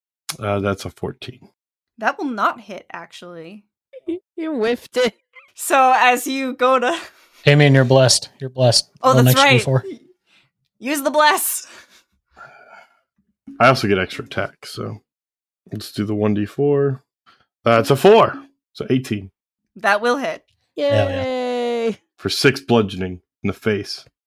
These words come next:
Speaker 2: He's still up.
Speaker 1: Then I'll take my second attack.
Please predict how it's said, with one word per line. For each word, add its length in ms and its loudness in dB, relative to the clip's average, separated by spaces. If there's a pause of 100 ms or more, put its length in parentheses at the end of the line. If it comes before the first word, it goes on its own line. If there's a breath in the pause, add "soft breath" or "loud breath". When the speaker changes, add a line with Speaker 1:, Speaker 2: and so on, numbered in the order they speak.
(360)
Speaker 2:
He's 280 -6
still 580 -2
up. 340 -2 (680 loud breath)
Speaker 1:
Then 100 2
I'll 60 2
take 160 2
my 100 2
second 300 0
attack. 340 -2